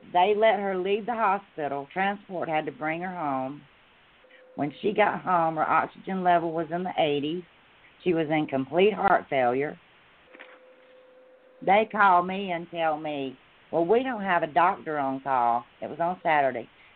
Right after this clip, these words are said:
They said, "It's gonna be Monday before we can have, we can come back out there and sign her up."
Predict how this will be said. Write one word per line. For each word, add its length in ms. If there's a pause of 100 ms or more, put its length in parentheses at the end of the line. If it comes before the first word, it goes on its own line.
They 220
said, 100
"It's 220
gonna 180
be 180
Monday 640 (280)
before 320
we 120
can 160
have, 240 (140)
we 180
can 180
come 160
back 180
out 160
there 160
and 140
sign 220
her 120
up." 260